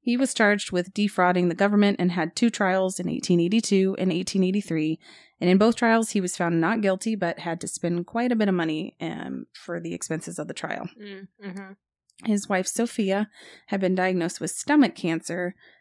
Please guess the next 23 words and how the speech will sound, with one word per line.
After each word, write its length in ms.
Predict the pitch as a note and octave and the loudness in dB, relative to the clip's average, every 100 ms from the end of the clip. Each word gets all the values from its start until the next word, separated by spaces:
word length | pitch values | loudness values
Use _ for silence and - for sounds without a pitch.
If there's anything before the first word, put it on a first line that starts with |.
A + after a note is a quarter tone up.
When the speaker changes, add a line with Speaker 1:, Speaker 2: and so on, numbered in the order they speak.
| - | -4
Speaker 1:
and 140 | G3 | 0
while 160 | F#3 F#3+ | 0 0
he 160 | G3+ F#3+ | 0 -2
was 140 | F#3 | -2
in 280 | F3 F3 - - G3 | -2 -2 -6 -8 -6
D 160 | F3+ F#3 | -4 -4
C 520 | - G#3 F3 F#3+ - | -2 -2 0 -2 -2
in 220 | F3+ F3 | -2 0
February 380 | E3+ F3 F3 F3 | 0 -2 0 0
of 60 | E3+ | 0
eighteen 260 | E3+ - F3+ | -2 0 0
eighty-three, 640 | F3 - F3 E3 F3+ - _ _ - | -2 -6 -4 -4 -6 -10 _ _ -10
she 220 | - A#3 | -2 0
was 180 | A3+ - | 0 0
found 280 | G3 F#3+ F3+ | 0 2 2
dead 200 | F3 F3 | 0 0
in 100 | F3 | -2
the 60 | |
home 440 | E3+ E3 D#3+ E3 - | -2 -2 -2 -4 -6
from 160 | - E3+ | -6 -2
a 60 | |
morphine 480 | E3+ E3+ F3 - E3+ | 0 -2 -4 -4 -6
overdose 440 | D#3+ - - D#3+ | -6 -6 -6 -6